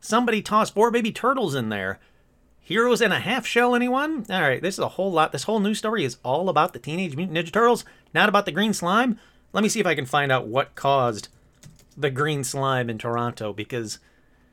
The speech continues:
this guy is just fixated on the, on the Teenage Mutant Ninja Turtles. Let's see.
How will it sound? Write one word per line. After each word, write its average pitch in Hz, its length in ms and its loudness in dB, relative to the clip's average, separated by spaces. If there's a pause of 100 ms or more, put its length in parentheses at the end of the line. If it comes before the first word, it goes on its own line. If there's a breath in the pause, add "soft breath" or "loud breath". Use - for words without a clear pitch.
(180 soft breath)
this 156 160 0
guy 156 220 4
is 113 180 -4
just - 280 -12
fixated 120 560 -2
on 113 80 -4
the, 107 120 -8 (120)
on 123 140 -4
the 110 240 -8
Teenage 135 380 -6
Mutant 117 200 -6
Ninja 110 140 -8
Turtles. 104 380 -8
Let's - 180 -8
see. 135 640 -4